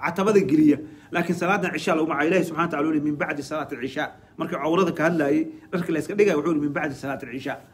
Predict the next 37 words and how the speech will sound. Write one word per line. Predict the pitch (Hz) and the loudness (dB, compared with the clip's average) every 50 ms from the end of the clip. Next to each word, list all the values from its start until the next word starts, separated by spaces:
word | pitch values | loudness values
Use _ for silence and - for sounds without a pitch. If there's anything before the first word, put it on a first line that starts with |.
| - _ _ _ _ - | -20 _ _ _ _ -8
Marka | 165 170 170 180 | -6 -2 2 2
Ilaahay | 185 196 214 202 190 | 4 6 6 6 6
magaciisa, | 180 190 202 202 180 196 185 185 175 165 | 4 0 -2 -2 0 0 0 0 0 -2
kitaabka | - 165 - 208 202 180 165 | -2 0 2 2 2 2 0
Ilaahay | 180 180 185 175 170 | 0 2 2 2 2
waxay | 160 160 165 | 0 -2 -4
ku | - | -6
timid | 185 185 160 139 | -8 -8 -8 -4
cishee, | 143 170 165 196 190 147 120 - - - - - - - - | -4 -4 -2 0 -2 -2 -2 -6 -14 -20 -20 -20 -20 -14 -8
ee | 190 190 175 | -2 0 2
catama | 170 185 185 196 180 190 190 185 | 2 2 2 2 2 2 2 2
ku | 190 170 | 2 0
magacaabina. | 165 151 139 135 143 151 160 160 151 143 - - - - - - _ - | 0 0 2 2 2 2 2 0 -2 -2 -6 -12 -20 -20 -20 -20 _ -6
Marka | 190 196 190 202 202 208 | -6 0 0 0 0 0
ninka | 240 226 208 202 | -4 -2 2 4
raawiga | 208 202 226 240 220 214 208 | 4 4 4 4 4 4 4
marka | 220 - - 202 180 | 4 2 -2 -2 -2
asaga, | 170 240 220 175 143 - - - - - - - _ - - - 190 185 185 | -2 -2 -2 -2 -4 -4 -10 -20 -20 -20 -20 -20 _ -20 -14 -10 -8 0 2
baabalka | 208 226 233 220 - - 175 160 | 4 4 4 2 0 -4 -4 -2
ba-, | 208 208 233 214 214 | -2 -2 -2 -2 -2
walidaalika | 190 180 202 226 220 196 - 185 170 | 0 0 2 2 0 0 0 -2 -2
makruuh | 170 - - - - 254 262 226 202 190 | -2 -2 -2 0 2 4 6 6 6 6
waa | 180 | 6
la | 185 180 | 6 6
yidhi, | 165 165 | 4 4
oo | 175 170 | 0 -2
salaatu | - 175 185 180 185 170 | 0 0 0 0 0 -4
cishaa, | 160 165 - 202 185 | -6 -2 0 0 0
salaatu | - 175 160 156 160 165 | 0 0 -2 -2 0 4
catama | 156 202 196 196 160 151 | 4 4 4 4 -2 -2
lagu | 143 143 151 | 0 -2 -2
magacaabo. | 151 147 127 120 113 110 113 107 - - - - - - - | -2 -4 -4 -4 -4 -6 -6 -8 -10 -16 -20 -20 -14 -4 0
Laakiin | - 196 - - 240 | 0 2 2 2 2
asaga | 196 285 277 247 | 4 4 4 4
maadaama | 233 233 233 196 262 269 262 254 | 4 4 4 6 4 4 4 2
uu | 226 233 220 | 0 0 0
nin | 226 254 269 | 2 2 0